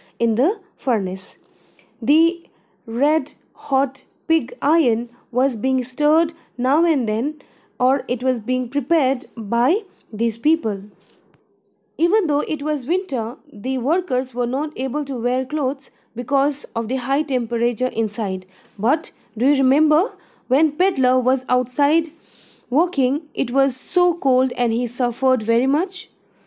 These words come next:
So let us see what happens to him. All the time, there were many sounds to be heard in the forge. The big bellows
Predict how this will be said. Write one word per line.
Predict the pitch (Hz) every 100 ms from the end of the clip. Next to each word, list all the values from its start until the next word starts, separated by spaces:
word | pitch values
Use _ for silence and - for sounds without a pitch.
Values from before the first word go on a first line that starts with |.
| _
So | -
let | 277 349
us | 403
see | 392 294
what | 269 247
happens | 240 262 302 262
to | -
him. | 247 214 190 - _ _ _ _ _ _ _ _ _ _ -
All | 302 381
the | 427 427
time, | 294 208 233 254
there | 208 285
were | 302 294
many | 262 302 359
sounds | 359 - 254 269 277 -
to |
be | 220 247
heard | 233 254 277
in | - 233
the | 233
forge. | - 220 190 185 - _ _ _ _
The | 240
big | 220 285 254 - _ _ _ -
bellows | 214 311 285 220 240 -